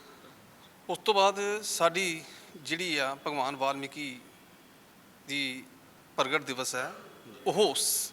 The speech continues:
ਸੱਤ ਅਕਤੂਬਰ ਨੂੰ ਪੂਰੇ ਵਿਸ਼ਵ ਦੇ ਵਿੱਚ ਬੜੀ ਧੂਮਧਾਮ ਨਾਲ ਮਨਾਇਆ ਜਾਂਦਾ ਜੀ। ਉਹਦੇ ਨਵਜ਼ ਵਿੱਚ, ਐਵਜ਼ ਦੇ ਵਿੱਚ ਸਾਡੇ ਜਲੰਧਰ ਤੋਂ ਸਾਡੇ ਬਾਬਾ ਜੀ,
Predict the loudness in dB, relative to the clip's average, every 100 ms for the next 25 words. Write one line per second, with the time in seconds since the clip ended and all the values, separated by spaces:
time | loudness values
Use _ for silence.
0 | -4 0 6 6 6 -4 -8 -14 -20 -20
1 | -20 -20 -14 -4 -2 0 4 6 4 0
2 | -4 -4 0 2 4 4 2 -4 -4 -6
3 | -10 -18 -20 -20 -20 -2 0 0 0 -2
4 | 2 0 0 -2 -2 -4 -4 -6 -8 -12
5 | -14 -16 -18 -20 -20 -20 -20 -16 -4 4
6 | 4 4 2 -2 -6 -8 -18 -20 -20 -20
7 | -20 -10 -4 -2 2 0 0 -6 0 4
8 | 4 2 0 0 -2 2 2 4 2 2
9 | 2 4 8 6 6 -2 -6 -18 -20 -20
10 | -20 -18 -12 2 4 4 4 4 4 2
11 | 0